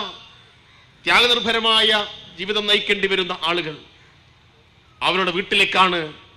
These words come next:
ഈ ഭരണകൂടത്തിൻ്റെ ബുൾഡോസറുകൾ ഉരുണ്ടുകൊണ്ടിരിക്കുന്നത്.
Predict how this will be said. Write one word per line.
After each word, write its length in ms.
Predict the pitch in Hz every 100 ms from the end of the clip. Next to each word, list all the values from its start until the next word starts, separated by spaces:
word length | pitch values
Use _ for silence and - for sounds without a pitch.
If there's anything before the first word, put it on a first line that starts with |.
| - _ _ - _ _ 151
ഈ 60 | 180
ഭരണകൂടത്തിൻ്റെ 680 | 165 185 196 190 180 190 170 165
ബുൾഡോസറുകൾ 540 | 165 185 175 175 170 165 -
ഉരുണ്ടുകൊണ്ടിരിക്കുന്നത്. 840 | 156 170 175 165 151 147 135 139